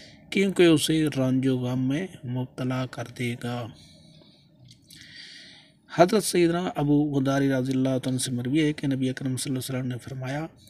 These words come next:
"सहाबा को बुरा भला मत कहो,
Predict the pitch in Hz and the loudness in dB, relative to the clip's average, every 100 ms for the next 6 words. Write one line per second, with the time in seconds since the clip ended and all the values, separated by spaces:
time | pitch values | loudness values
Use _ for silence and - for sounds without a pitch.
0 | - - - - 151 175 208 208 165 156 | -20 -20 -12 2 6 8 6 2 2 2
1 | 160 165 - - 143 131 127 123 123 131 | 2 0 -4 -8 -6 -4 -4 -4 -4 -6
2 | - 143 151 | -6 -2 -2